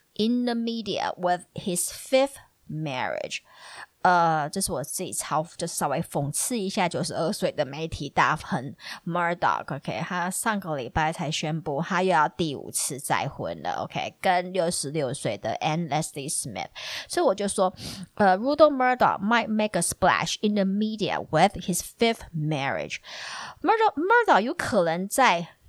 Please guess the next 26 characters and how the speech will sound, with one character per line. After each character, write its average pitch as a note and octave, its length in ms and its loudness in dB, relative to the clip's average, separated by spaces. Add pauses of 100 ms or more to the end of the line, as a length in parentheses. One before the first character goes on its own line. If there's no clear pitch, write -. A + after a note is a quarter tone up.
(140)
媒 G#3+ 320 2
体 F#3+ 260 -4
上 E3 380 -2 (120)
引 C4+ 280 0
起 E3+ 360 -2
热 F3+ 300 4
议， D3+ 180 -2
也 D3+ 120 -2
的 G3+ 160 0
确 A#3 240 4 (240)
引 F3 140 2
起 D#3 160 -2
热 D3+ 240 0
议 A#2+ 160 -10
啊。 A#2 180 -2
With F#3 220 2
his F#3 160 0
fifth - 480 2
marriage， D3+ 600 -2 (340)
这 G3+ 120 -4
是 F#3+ 140 -2
第 C4 220 2
五 B2+ 120 -2
次 C#3+ 340 -2
婚 D#3 260 -2
姻 C#3 240 -8